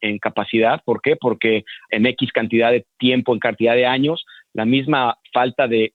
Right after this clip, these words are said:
retornos va a generar un problema de oferta, ¿no? Y esto es lo que estamos viendo en algunos metales como el cobre, por ejemplo, o en algunos, en algunos otros metales base, donde falta de retornos habían mantenido a la producción relativamente estable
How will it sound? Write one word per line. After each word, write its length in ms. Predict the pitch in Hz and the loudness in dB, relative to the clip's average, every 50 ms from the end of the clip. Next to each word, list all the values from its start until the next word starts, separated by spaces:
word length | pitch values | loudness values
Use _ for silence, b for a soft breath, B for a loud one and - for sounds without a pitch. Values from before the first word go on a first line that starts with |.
| _ | _
retornos 680 | - - 113 107 - _ 151 143 143 139 147 156 190 190 - - - - | -10 -6 -6 -6 -4 _ 0 0 0 0 0 -2 -4 -6 -10 -8 -4 -2
va 60 | 131 | -2
a 60 | 127 | -2
generar 540 | - 131 135 123 117 117 123 123 139 147 - _ | -2 -2 0 0 0 0 0 0 0 -2 -6 _
un 140 | - 117 117 | -10 -6 -2
problema 440 | 131 135 123 120 127 127 135 131 | 0 2 2 4 2 2 2 2
de 80 | 127 117 | 2 2
oferta, 440 | 110 - - 127 127 117 - - 107 | 0 0 0 -2 -2 -2 -2 -4 -4
¿no? 100 | 113 127 | -2 -2
Y 60 | 139 | -4
esto 160 | 131 - 143 | -4 -2 -2
es 20 | 135 | -4
lo 60 | 123 | -4
que 80 | - | -4
estamos 300 | - - 127 135 135 120 | -4 -2 -2 0 0 0
viendo 200 | 113 123 123 131 | 0 0 -2 -2
en 80 | 131 123 | -2 -2
algunos 340 | 113 110 110 120 127 123 104 | -2 -2 -2 -2 -2 -2 -4
metales 440 | 110 101 - - 110 117 120 113 - | -4 -6 -2 0 0 0 0 -2 -2
como 220 | - 110 104 101 | -4 -4 -2 -2
el 100 | 98 - | -4 -2
cobre, 320 | - 120 123 120 120 117 | 0 2 2 2 2 0
por 180 | 95 - 104 101 | -2 -2 -4 -4
ejemplo, 400 | 104 - - 117 113 110 113 110 | -2 -2 -2 -2 -2 -2 -2 -2
o 100 | 104 104 | -2 -2
en 80 | 101 101 | -2 -2
algunos, 380 | 101 104 110 120 123 120 - - B B B B B B B | -2 -2 0 0 -2 -2 -4 -6 B B B B B B B
en 140 | - 107 107 | -4 0 0
algunos 320 | 107 110 117 123 117 120 | 2 2 2 2 2 0
otros 180 | 127 - 123 110 | 0 0 0 0
metales 400 | 113 104 - - 113 120 120 101 | 0 0 0 0 0 2 0 0
base, 300 | 113 117 120 120 - 139 | 0 0 0 0 0 0
donde 340 | 131 117 107 104 107 104 95 - - | 2 2 2 0 0 0 -2 -4 -4
falta 320 | - 120 127 127 - 139 | -2 -2 -2 0 0 -2
de 120 | 123 120 107 | 0 -2 -2
retornos 560 | 110 110 - - 139 139 131 139 131 - 117 | -4 -6 -4 -2 -2 -2 0 -2 -4 -2 -2
habían 180 | 110 120 123 | -2 -2 -2
mantenido 500 | 127 135 127 120 117 110 113 120 127 131 | -2 -4 -4 -4 -4 -4 -2 0 0 0
a 60 | 127 120 | 0 0
la 80 | 113 | -2
producción 460 | - - 107 104 98 - - 120 117 | -4 -6 -8 -8 -8 -6 -6 -4 -4
relativamente 640 | 113 117 104 - - 120 120 113 113 117 113 - 113 | -2 -2 -2 -2 0 0 0 0 0 -2 -4 -4 -6
estable 440 | 98 - - 117 123 131 143 165 175 | -4 -2 0 0 2 2 2 0 0